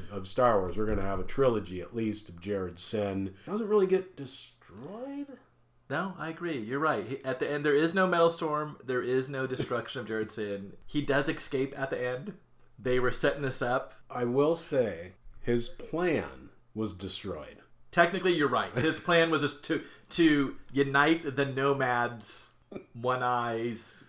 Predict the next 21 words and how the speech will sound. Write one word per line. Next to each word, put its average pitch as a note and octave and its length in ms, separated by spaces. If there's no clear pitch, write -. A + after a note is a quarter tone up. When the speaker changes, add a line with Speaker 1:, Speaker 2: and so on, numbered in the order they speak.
Speaker 2:
and G#2 240
I A2+ 100
don't A2 180
know G#2 180
if G2+ 100
the G#2 100
Cyclopeans. G#2 1080
There's A3 160
a, - 160
there's F#3 160
a F3+ 80
lot B2+ 280
of G#2 140
world G#2 240
building G#2 240
that G#2 80
was G#2 100
going G#2 220
on. G#2 300
Speaker 1:
And E3+ 100
a, F3+ 60